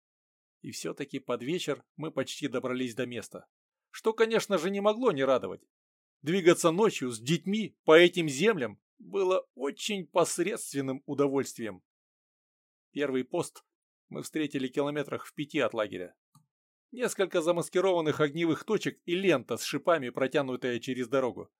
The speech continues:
Но нас уже ждали. Харрис позаботился об этом, так что проверка нас практически не задержала. Второй пост был более основательным.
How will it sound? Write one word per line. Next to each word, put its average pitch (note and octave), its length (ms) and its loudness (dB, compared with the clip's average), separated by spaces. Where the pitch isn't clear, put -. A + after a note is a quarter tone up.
Но C3 120 -8
нас C#3+ 240 -4
уже C#3 220 0
ждали. B2 400 0
Харрис F#3+ 420 0
позаботился E3+ 720 2
об B2 120 -2
этом, G#2 260 -6
так D#3+ 200 0
что - 140 -4
проверка E3 500 0
нас B2+ 220 -4
практически C#3+ 600 -6
не D3 120 -4
задержала. C3+ 580 0
Второй D3+ 420 -4
пост - 380 -2
был E3 200 0
более C#3+ 400 0
основательным. A#2 760 -4